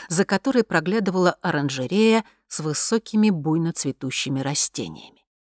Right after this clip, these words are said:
Финни не решилась зайти в приоткрытую входную дверь на первом этаже.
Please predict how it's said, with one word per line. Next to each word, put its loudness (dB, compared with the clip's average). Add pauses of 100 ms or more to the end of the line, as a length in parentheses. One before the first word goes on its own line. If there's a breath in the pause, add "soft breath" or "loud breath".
(760)
Финни 4
не 6
решилась -2
зайти -2
в -16
приоткрытую -4
входную -6
дверь 0
на -2
первом -4
этаже. -6